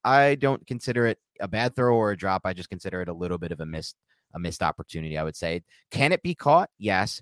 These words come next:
Can it be thrown a little closer to the receiver? Yes. In my mind, the key takeaway, though, for me, Nick, is if you are a, whatever you are, seventy-two million dollar receiver who's known, not known for his speed and separation skills, then you have to make a play like this. Is it a perfect throw? Like I said,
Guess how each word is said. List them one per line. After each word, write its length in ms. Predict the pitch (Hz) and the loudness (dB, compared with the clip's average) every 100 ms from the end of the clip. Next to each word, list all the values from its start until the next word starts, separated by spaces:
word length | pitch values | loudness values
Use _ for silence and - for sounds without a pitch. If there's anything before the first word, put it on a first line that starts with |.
| _ | _
Can 140 | 110 | -4
it 80 | 110 | -4
be 120 | 98 | -6
thrown 360 | 98 113 107 104 | -10 -4 -2 -2
a 40 | |
little 200 | 95 98 | 0 -2
closer 240 | - 101 - | 0 -4 -2
to 60 | |
the 40 | 85 | -6
receiver? 400 | 82 95 92 101 _ _ | -4 -4 -4 -4 _ _
Yes. 400 | 87 92 98 - - _ 123 | 0 2 2 -2 -12 _ -8
In 120 | 120 | -6
my 280 | 117 139 170 | -2 2 4
mind, 300 | 170 170 143 | 4 2 0
the 40 | |
key 200 | - 135 | -4 -10
takeaway, 420 | 117 123 117 110 | -2 -2 0 2
though, 120 | 104 98 | 2 0
for 160 | - | -2
me, 240 | 85 107 131 | -4 -2 0
Nick, 220 | 139 147 | 0 2
is 200 | 151 135 _ _ _ _ - | 0 0 _ _ _ _ -6
if 180 | 123 131 | -4 2
you 220 | 196 208 | 2 6
are 280 | 139 139 127 | 10 10 10
a, 240 | 101 95 87 _ | 2 -4 -8 _
whatever 340 | 92 101 95 87 | -6 -4 -2 -4
you 160 | 76 | -4
are, 100 | 71 | -4
seventy-two 540 | - - 113 127 113 120 | -4 -4 -2 -4 -4 -2
million 240 | 110 107 | -2 0
dollar 300 | 98 98 90 | 0 0 -2
receiver 480 | 87 - 92 98 110 _ _ | -6 -6 -2 0 -2 _ _
who's 220 | 104 92 | 2 2
known, 440 | 92 101 110 120 - _ | 2 4 4 0 -8 _
not 260 | 87 101 113 107 | -6 -2 -2 0
known 260 | 104 117 | 0 0
for 160 | 113 107 | 0 -2
his 200 | 101 - | -2 -6
speed 320 | - 101 104 | -8 -6 -6
and 100 | 92 | -4
separation 480 | 98 92 87 90 101 | -4 -2 -4 -4 -8
skills, 320 | - 117 117 - _ _ | 2 4 4 -2 _ _
then 100 | 127 | 6
you 100 | 165 | 8
have 200 | 160 165 | 8 6
to 80 | 131 | 4
make 180 | 117 87 | 0 -2
a 60 | |
play 180 | - 82 | -6 -6
like 160 | 64 - | -6 -10
this. 260 | 73 90 - | -10 -10 -8
Is 120 | 104 101 | -6 -2
it 80 | |
a 60 | 113 | 2
perfect 380 | 143 135 160 - | 4 4 2 2
throw? 200 | 135 147 | 2 4
Like 200 | 131 147 | 0 -2
I 40 | |
said, 240 | 151 131 | 0 -2